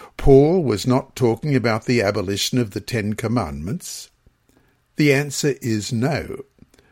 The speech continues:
We must keep in mind again that the word law for Paul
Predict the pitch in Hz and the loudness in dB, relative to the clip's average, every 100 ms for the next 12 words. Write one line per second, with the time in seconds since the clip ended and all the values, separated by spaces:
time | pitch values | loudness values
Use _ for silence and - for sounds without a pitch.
0 | _ _ _ - 139 135 175 - - 170 | _ _ _ 2 4 4 0 -2 0 0
1 | 160 147 139 143 147 143 135 113 202 98 | 2 2 4 2 2 0 -2 -2 -2 -2
2 | 87 110 - 135 123 156 160 123 180 208 | -2 -4 0 0 2 0 0 0 0 0
3 | 90 90 - 127 - 220 160 85 87 | 0 -2 0 -2 0 2 2 2 -2